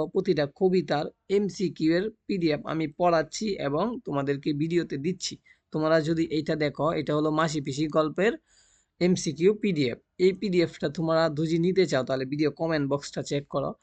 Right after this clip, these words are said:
অথবা তোমাদেরকে একটু যদি দেখাই, আহ, তোমরা যদি দেখো, আমি আগের ভিডিওতে মানব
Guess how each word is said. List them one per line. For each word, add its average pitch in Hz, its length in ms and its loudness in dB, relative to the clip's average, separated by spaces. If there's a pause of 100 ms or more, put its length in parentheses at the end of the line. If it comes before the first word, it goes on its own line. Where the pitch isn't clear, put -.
(320)
অথবা 160 340 0
তোমাদেরকে 156 480 -2
একটু 156 240 -4 (120)
যদি 160 280 -2
দেখাই, 143 420 -2 (420)
আহ, 127 160 -6
তোমরা 151 340 0
যদি 151 200 2
দেখো, 143 340 0 (100)
আমি 139 240 -2 (220)
আগের 185 300 4
ভিডিওতে 151 420 0
মানব 156 280 2